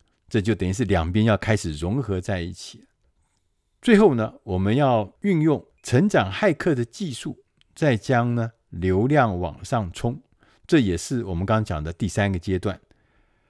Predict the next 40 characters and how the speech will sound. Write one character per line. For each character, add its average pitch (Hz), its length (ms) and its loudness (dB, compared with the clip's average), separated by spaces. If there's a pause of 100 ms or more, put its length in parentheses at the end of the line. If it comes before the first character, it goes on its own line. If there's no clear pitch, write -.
(240)
这 247 160 0
里 147 160 2
面 135 220 2
呢 120 100 -2
有 107 180 0
两 90 200 -2
个 92 80 -10
步 127 220 -6
骤， 107 260 -6 (120)
第 185 140 -2
一 202 40 -2
个 180 100 4
步 165 200 0
骤 123 220 0
是 104 420 -4 (300)
创 160 340 0
建 131 240 2
你 85 140 -2
的 104 140 0
中 160 360 2
枢， 165 340 -8 (340)
以 95 120 -4
及 107 300 -2 (160)
运 185 320 0
用 143 400 2
成 107 300 -2
长 85 220 -2
骇 113 260 -4
客 92 260 -2
的 85 240 -6 (280)
技 202 200 -8
巧。 - 240 -14 (720)
创 165 280 4
建 135 240 4
中 117 220 0
枢 117 260 -10 (720)
什 104 200 -2
么 104 60 4
意 123 100 4
思？ - 220 -8